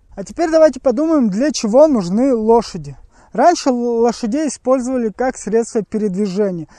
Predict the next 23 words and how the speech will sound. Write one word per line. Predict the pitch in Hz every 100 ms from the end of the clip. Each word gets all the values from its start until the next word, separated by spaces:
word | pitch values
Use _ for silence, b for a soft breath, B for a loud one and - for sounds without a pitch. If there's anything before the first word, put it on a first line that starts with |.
| b -
но | 247
сейчас | - - 320 311 -
на | 240
нашем | 262 277 - 220
веку, | 208 233 349 359 - B 247 B
э, | 202 214 220 214 - _
их | 302 285
очень | 294 - 247 233
редко | 254 311 - 233
используют | 196 - 277 262 247
для | 175 196 254 247
того, | 208 226
чтобы | 240 220 196 196 b b b -
передвигаться. | 226 233 214 247 214 226 196 - - - -
А | 208
сейчас | - 302 285
их | 277 233 240
используют | - 262 240 240 -
в |
тех | 254 214
же | 196
цирках, | 190 - 320 - 294
зоопарках, | 185 185 190 - 294 294 285 -